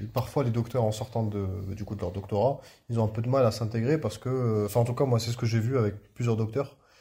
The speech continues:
dans l'entreprise, c'est que, voilà, ils sont, c'est pas, enfin,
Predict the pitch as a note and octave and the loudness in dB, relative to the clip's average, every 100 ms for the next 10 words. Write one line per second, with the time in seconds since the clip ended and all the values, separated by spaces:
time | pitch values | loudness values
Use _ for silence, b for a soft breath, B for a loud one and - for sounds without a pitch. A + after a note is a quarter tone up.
0 | b b G#2+ G#2 A#2 - C#3+ A2 G#2+ A2 | b b -4 -2 -6 -2 -2 -2 -2 0
1 | G2+ G2 A2+ - G2+ A2+ F#2+ G2 - C3+ | 2 2 0 -2 -4 -2 -2 -4 -2 -2
2 | C3 - B2 | -2 -2 -4